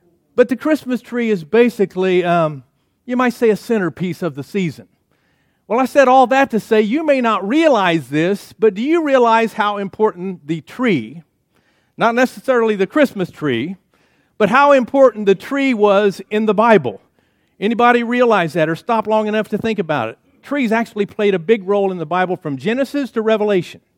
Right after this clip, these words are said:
In the book of Genesis, what do they start with? In the center of the garden, there's a tree, a tree of knowledge.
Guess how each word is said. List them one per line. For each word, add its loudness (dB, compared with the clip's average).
In -2
the 4
book 4
of 0
Genesis, -2
what -2
do -4
they 2
start 2
with? 2
In -2
the 4
center 2
of 4
the -4
garden, 4
there's 2
a 0
tree, 0
a -10
tree 0
of -2
knowledge. 2